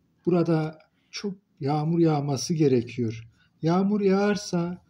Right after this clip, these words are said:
bu çatlaklar, su dolar, buralar da daha güzelleşir. "Ben, sen de gölde yüzebilirsin." dedi.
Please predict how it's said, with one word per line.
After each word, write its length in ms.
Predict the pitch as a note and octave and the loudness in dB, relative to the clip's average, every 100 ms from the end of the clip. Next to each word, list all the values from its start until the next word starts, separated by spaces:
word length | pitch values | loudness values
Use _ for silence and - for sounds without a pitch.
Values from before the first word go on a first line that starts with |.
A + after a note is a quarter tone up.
| _ _ - | _ _ -12
bu 40 | |
çatlaklar, 840 | - F3+ D#3+ E3+ D#3+ - E3+ D#3+ - _ _ - - | -4 -2 -2 -2 -4 -2 -2 -2 -4 _ _ -20 -20
su 360 | - - - E3+ | -20 -10 -4 2
dolar, 540 | D3+ C#3 C#3 C#3 - _ _ _ _ _ _ _ - | 2 2 0 -2 -10 _ _ _ _ _ _ _ -4
buralar 400 | F3 F3+ F#3 D#3+ | 0 4 4 4
da 320 | D3+ C3 - | 2 0 -4
daha 200 | D3 D#3+ | -2 0
güzelleşir. 1000 | F3 D#3 C#3 C3+ B2+ C3 - D#3 C3 - - _ _ _ _ | 0 0 0 0 2 0 0 -2 -2 -4 -18 _ _ _ _
"Ben, 260 | F3 G3 G3+ | 0 0 -2
sen 360 | F3+ - G#3 G3 | -4 0 0 2
de 340 | F3+ F3+ F#3 - _ _ - | 2 2 -2 -10 _ _ 2
gölde 320 | D#3 D3+ F3 | 4 4 2
yüzebilirsin." 920 | D#3 C3+ E3+ E3 E3 F#3 - D3 A2+ | 2 2 2 2 0 -2 -4 -8 -4
dedi. 220 | G#2+ G#2 | -4 -6